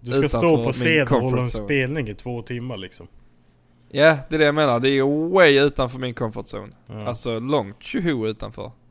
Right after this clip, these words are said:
Speaker 2: Tack så mycket, hej då, liksom. Så att, eh, men man ska ju utmana sig själv. Så att, eh, ja, det är väl bara att göra det. Det är bara att ösa.
Speaker 1: Det är bara att köra på, alltså.
Speaker 2: Ja.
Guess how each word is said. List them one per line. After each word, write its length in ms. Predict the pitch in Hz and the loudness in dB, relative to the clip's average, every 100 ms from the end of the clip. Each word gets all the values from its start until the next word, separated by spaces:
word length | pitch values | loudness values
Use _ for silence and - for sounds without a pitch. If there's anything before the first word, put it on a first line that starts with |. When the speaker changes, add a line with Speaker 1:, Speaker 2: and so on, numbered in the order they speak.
| _ _ _ _ _ _ _ - | _ _ _ _ _ _ _ -10
Speaker 2:
Tack 160 | 120 | -8
så 100 | - | -8
mycket, 180 | 127 113 | -12 -6
hej 200 | 123 131 | -2 -2
då, 60 | 104 | -4
liksom. 320 | - - - _ _ _ _ _ _ _ | -12 -20 -20 _ _ _ _ _ _ _
Så 140 | - | -4
att, 180 | 127 - | -2 0
eh, 380 | 135 135 135 127 | 0 2 2 0
men 440 | 151 160 156 190 - _ _ _ _ _ _ _ _ | 0 0 0 -4 -12 _ _ _ _ _ _ _ _
man 200 | - 139 | -4 -4
ska 160 | 143 185 | 0 2
ju 60 | 147 | 2
utmana 400 | 185 - 143 135 | 0 -2 -2 -2
sig 140 | 156 | -4
själv. 160 | 190 147 - - | -4 -6 -12 -18
Så 140 | - | -12
att, 240 | 117 - - | -12 -12 -10
eh, 340 | 113 107 113 120 _ _ _ _ | -8 -8 -12 -16 _ _ _ _
ja, 240 | - 277 254 _ _ _ | -12 -12 -12 _ _ _
det 60 | 160 | -10
är 40 | |
väl 100 | 131 | -8
bara 100 | - | -6
att 60 | 165 | -4
göra 160 | - 120 | -4 -6
det. 120 | 120 _ - | -10 _ -12
Det 80 | |
är 20 | 131 | -6
bara 140 | 131 165 | -4 -6
att 80 | |
ösa. 160 | - - - _ - | -10 -20 -20 _ -12
Speaker 1:
Det 100 | 123 | -10
är 40 | |
bara 140 | 147 | -8
att 60 | 117 | -8
köra 200 | - 120 | -8 -10
på, 280 | - 135 147 | -10 -10 -10
alltså. 240 | - - - - - - - - | -14 -18 -16 -18 -18 -20 -20 -14
Speaker 2:
Ja. 260 | 117 123 | -12 -14